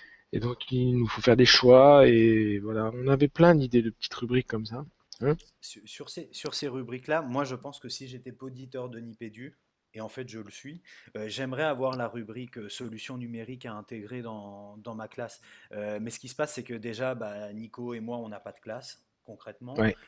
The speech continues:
Speaker 2: Euh, qu'il y a des tas de publications numériques qui sont extrêmement, euh, qui sont extrêmement renseignées de ce côté-là.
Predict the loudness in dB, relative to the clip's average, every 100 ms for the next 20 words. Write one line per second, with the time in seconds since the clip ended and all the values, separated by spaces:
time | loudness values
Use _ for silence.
0 | _ -10 -8 -8 -8 -10 -12 -14 -14 -12
1 | -8 -6 -6 -8 -10 -10 -8 -8 -8 -14
2 | -16 -20 -16 -14 -14 -12 -14 -12 -12 -12
3 | -12 -12 -12 -18 _ _ -18 -14 -14 -12
4 | -14 -14 -12 -12 -10 -10 -8 -8 -8 -8
5 | -10 -12 -12 -14 -14 -18 -20 -20 -20 _
6 | -16 -14 -14 -14 -14 -14 -12 -12 -10 -8
7 | -8 -10 -10 -10 -10 -12 -12 -14 -12 -12